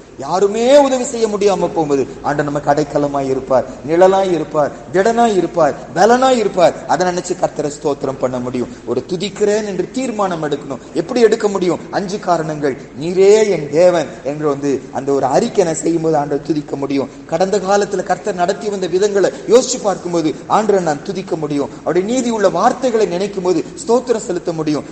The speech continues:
அவருடைய நியாய தீர்ப்புகள் நீதி உள்ளவைகள், அந்த உணர்வு வரும்னா நான் கம்ப்ளைண்ட் பண்ண மாட்டேன், முறுமுறுக்க மாட்டேன். அதற்காகவும் கர்த்தரை நான் ஸ்தோத்திரிக்க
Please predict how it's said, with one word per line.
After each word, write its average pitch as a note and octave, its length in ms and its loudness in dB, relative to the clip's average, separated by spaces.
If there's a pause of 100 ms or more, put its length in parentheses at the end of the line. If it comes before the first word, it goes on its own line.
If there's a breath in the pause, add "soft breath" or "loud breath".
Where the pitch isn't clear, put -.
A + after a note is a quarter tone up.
அவருடைய F#3+ 240 -2
நியாய B3+ 280 2
தீர்ப்புகள் G#3 500 -4
நீதி A#3+ 320 -4
உள்ளவைகள், G3 460 0 (220 loud breath)
அந்த D#3+ 160 -2
உணர்வு A#3+ 460 2
வரும்னா E3+ 320 0 (160)
நான் D3+ 180 -2
கம்ப்ளைண்ட் B3 380 0
பண்ண G3 180 -2
மாட்டேன், F3+ 260 -2
முறுமுறுக்க G#3+ 540 2
மாட்டேன். D#3 300 -2 (140 loud breath)
அதற்காகவும் F#3+ 600 -2
கர்த்தரை F3 280 -2
நான் D#3 120 -4 (120)
ஸ்தோத்திரிக்க F3+ 500 0